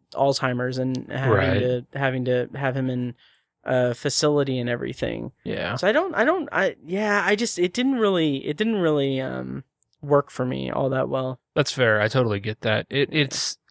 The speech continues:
Speaker 2: I don't think it was entirely necessary
Speaker 1: Yeah.
Speaker 2: for the story, but I did, I did think it was interesting.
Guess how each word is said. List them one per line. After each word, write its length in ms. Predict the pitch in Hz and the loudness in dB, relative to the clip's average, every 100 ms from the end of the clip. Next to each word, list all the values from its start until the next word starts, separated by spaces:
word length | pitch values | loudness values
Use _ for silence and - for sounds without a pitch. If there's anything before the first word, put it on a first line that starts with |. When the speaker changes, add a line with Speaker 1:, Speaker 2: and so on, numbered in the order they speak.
| - | -2
Speaker 2:
I 120 | 135 | 0
don't 260 | 131 180 135 | 2 0 0
think 180 | 123 117 | -2 0
it 80 | |
was 180 | 104 104 | 0 -2
entirely 460 | 107 - - 104 87 | -4 0 0 2 0
necessary 640 | 87 - - - 50 117 - _ _ - - - - | 0 0 0 0 0 -4 -6 _ _ -18 -18 -20 -2
Speaker 1:
Yeah. 460 | 170 156 151 143 - | 2 2 2 -2 -4
Speaker 2:
for 140 | - | -2
the 80 | 107 | -2
story, 420 | - 113 107 110 | -2 -2 0 -2
but 300 | 113 117 117 | 0 0 2
I 80 | 123 | -2
did, 280 | 117 117 - - | 0 -2 -2 -2
I 120 | 120 | 0
did 180 | 120 113 | 0 0
think 180 | 110 104 | 0 2
it 100 | 95 | 0
was 200 | 113 120 | 0 0
interesting. 540 | 113 120 - 113 | 0 -2 0 0